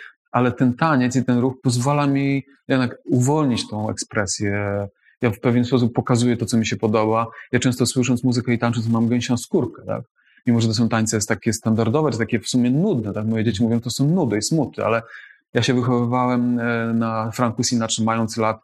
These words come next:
tam dwanaście, na Franku Sinatrze, na Gl-, na orkiestrze Glena Millera i dzisiaj to jest dla mnie coś,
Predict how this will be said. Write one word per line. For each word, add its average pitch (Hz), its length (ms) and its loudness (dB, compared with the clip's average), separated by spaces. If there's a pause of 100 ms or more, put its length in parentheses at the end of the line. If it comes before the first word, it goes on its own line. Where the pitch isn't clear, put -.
tam 104 140 -4
dwanaście, 120 600 -2 (380)
na 117 80 0
Franku 120 340 0
Sinatrze, 113 840 0
na 107 240 -2 (280)
Gl-, 117 200 2
na 113 180 0
orkiestrze 113 580 -2
Glena 113 240 0
Millera 110 420 0
i 127 60 0
dzisiaj 117 280 -2
to 120 80 0
jest 113 140 -2
dla 117 120 0
mnie 117 140 0
coś, 120 220 -6